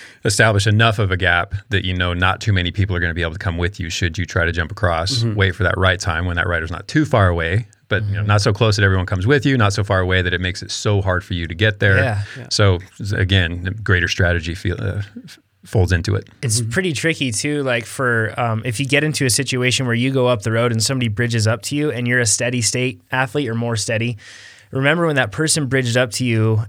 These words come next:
Speaker 3: and perhaps you know that this person, let's just assume they aren't that steady state athlete, but they were able to bridge up to you,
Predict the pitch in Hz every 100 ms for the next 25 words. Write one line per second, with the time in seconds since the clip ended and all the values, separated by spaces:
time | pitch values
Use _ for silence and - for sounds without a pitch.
0 | - 127 120 101 _ 123 127 143 - 135
1 | 117 135 143 151 - 131 123 - 123 -
2 | 110 120 107 123 120 107 - 120 135 110
3 | 107 - 117 107 - 120 107 98 110 101
4 | 98 101 101 107 120 120 110 104 107 110
5 | 113 120 143 151